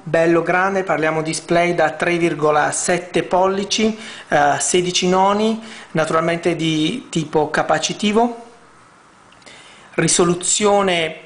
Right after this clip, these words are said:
per la prima volta abbiamo quattrocentottanta per ottocentocinquantaquattro, ciò vuol dire più degli ottocento pixel della pagina web visualizzati senza alcun problema. Come potete vedere,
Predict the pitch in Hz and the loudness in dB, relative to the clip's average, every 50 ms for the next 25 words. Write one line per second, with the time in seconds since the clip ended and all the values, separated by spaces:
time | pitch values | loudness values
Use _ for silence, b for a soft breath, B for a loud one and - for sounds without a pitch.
0 | - - - 175 160 165 175 175 - 214 208 202 190 185 190 185 190 190 190 - | -12 -6 -2 -2 0 0 0 0 0 0 2 2 2 4 4 2 2 0 -2 -2
1 | - 175 165 165 165 165 165 165 160 - - 190 185 185 - 196 175 - 190 190 | -2 -2 0 0 0 0 -2 -2 -6 -4 -2 -2 -2 0 -2 -4 -2 -2 -2 -2
2 | 185 190 185 185 185 - - 196 185 185 190 185 185 - 175 165 160 - 175 170 | -2 -2 -2 -4 -4 -2 0 2 2 2 2 -2 -2 0 0 0 0 0 0 0
3 | 175 170 165 165 160 160 - 180 170 165 - - 165 170 - 180 175 175 156 - | 2 2 2 2 2 2 0 -2 -4 -4 -2 -2 0 0 0 -2 -2 -2 -4 -4
4 | 180 165 - 175 175 185 175 185 196 202 196 - 175 151 - 190 185 180 180 175 | -4 -2 0 0 0 0 0 0 0 0 0 -2 -6 -4 -2 0 0 0 0 0
5 | 165 175 165 151 156 - - - - - - - - - - - - - - - | 0 0 0 -2 -2 -6 -12 -20 -20 -20 -20 -20 -20 -20 -20 -20 -20 -20 -20 -20
6 | - - - - - - 214 226 220 196 196 185 180 175 180 190 180 - 202 196 | -20 -20 -20 -16 -4 0 2 2 4 4 4 4 4 2 2 0 0 0 0 -2
7 | 202 185 202 185 185 - - - 185 175 175 165 156 - 175 170 165 170 165 - | -2 -2 -2 -4 -4 -2 0 2 2 4 4 4 2 2 2 0 0 -2 -6 -6
8 | - - - 233 190 170 160 156 165 165 170 165 165 165 - B B B B B | -8 -8 -6 -4 -2 0 0 2 2 2 0 0 -2 -6 -12 B B B B B
9 | B B B 180 160 - 170 156 160 165 151 175 170 175 - 170 - 185 160 151 | B B B 0 0 2 0 0 0 0 2 2 0 0 0 -4 -4 -4 -4 -2
10 | - 175 147 - - - 170 160 - 156 156 151 147 139 135 131 131 131 131 131 | -2 -4 -4 -2 0 -2 -2 0 0 0 0 0 2 2 2 2 2 0 -2 -2
11 | 131 - - - - - - - - - - - - - - - - B B B | -4 -10 -16 -20 -20 -20 -20 -20 -20 -20 -20 -20 -20 -20 -20 -20 -20 B B B
12 | B B B B B B 180 175 180 175 180 190 180 180 175 185 180 196 202 202 | B B B B B B 0 2 2 2 2 2 2 2 2 2 4 4 4 4
13 | 202 214 208 208 - | 2 2 0 -2 -6